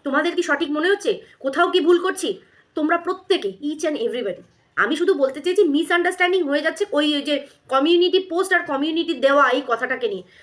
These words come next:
তোমরা কেউ কাউকে কোনো খারাপ কথা বলোনি, আমিও সেই বিষয়টাতে এইটাই আমি বলতে চেয়েছি।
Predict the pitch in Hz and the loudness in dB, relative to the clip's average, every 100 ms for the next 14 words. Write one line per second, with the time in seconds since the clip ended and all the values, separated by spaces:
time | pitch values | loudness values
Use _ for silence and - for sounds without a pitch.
0 | - - 311 359 359 339 349 403 339 285 | -14 -4 0 0 0 0 4 4 4 0
1 | 311 311 320 247 226 226 247 254 190 226 | 0 -8 -6 -2 -2 -4 -6 -4 0 0
2 | 208 190 _ _ - 214 269 349 392 330 | -2 -8 _ _ -4 -2 2 4 4 2
3 | - 294 254 277 269 269 440 - 277 285 | -2 -6 -4 -4 -2 -2 -4 -2 -2 0
4 | 330 392 320 240 240 226 208 190 | 0 0 0 0 -2 0 -2 -2